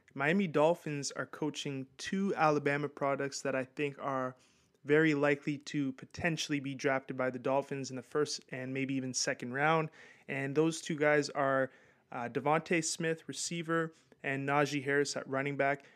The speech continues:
It's super cool that the Dolphins are gonna have hands-on experience coaching Najee Harris on the field. Uh, Devontae Smith, because of his finger, is not actually gonna be participating in any contact or on-field stuff,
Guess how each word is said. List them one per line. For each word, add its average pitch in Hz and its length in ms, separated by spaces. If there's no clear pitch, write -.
It's 143 160
super 180 400
cool 160 360
that 147 180
the 147 80
Dolphins 139 480
are 143 160
gonna 139 180
have 131 260
hands-on 143 500
experience 139 420
coaching 147 500
Najee 139 340
Harris 139 240
on 131 140
the 117 60
field. 190 500
Uh, 139 120
Devontae 156 460
Smith, 151 360
because 147 260
of 135 60
his 131 140
finger, 147 380
is 135 240
not 139 280
actually 135 360
gonna 135 80
be 135 100
participating 139 840
in 131 100
any 131 160
contact 139 720
or 131 400
on-field 139 640
stuff, 156 260